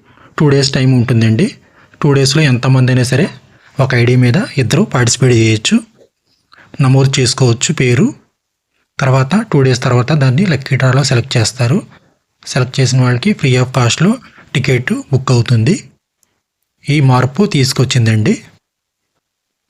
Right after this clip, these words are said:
ఈ, ఈ నెల నుంచి. అలాగే పద్దెనిమిదో తారీఖు వచ్చి అంగ ప్రదర్శనకి మనం లక్కీ డిప్లో పాల్గొనాల్సి ఉంటుంది.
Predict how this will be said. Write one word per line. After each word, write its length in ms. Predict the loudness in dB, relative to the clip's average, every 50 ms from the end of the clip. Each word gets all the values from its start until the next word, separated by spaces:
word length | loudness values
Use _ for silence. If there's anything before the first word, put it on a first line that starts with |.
| -8 -2 -2
ఈ, 180 | 0 0 -2 -2 -2
ఈ 140 | 0 2 2
నెల 160 | 2 2 2
నుంచి. 480 | 2 2 2 0 0 0 -2 -2 -4 -6 -14 _ _ _ _ _ -20 -20 -20 -20 _ -4
అలాగే 360 | -2 0 0 2 0 0 0 -2 -2 -2
పద్దెనిమిదో 360 | -2 0 2 2 2 2 2
తారీఖు 260 | 2 2 2 2 0
వచ్చి 320 | 0 -2 -2 -2 -4 -4 -6 -10 _ _ _ _ _ _ _ _ -6 -2
అంగ 160 | 0 0 2
ప్రదర్శనకి 520 | 2 0 0 0 -2 -4 -4 -2 -2 0 2
మనం 140 | 2 0 0
లక్కీ 220 | 0 0 0 0 0
డిప్లో 240 | 0 0 0 0
పాల్గొనాల్సి 580 | 0 0 0 2 2 2 2 2 2 0 0 0
ఉంటుంది. 500 | 0 0 0 0 0 2 2 0 0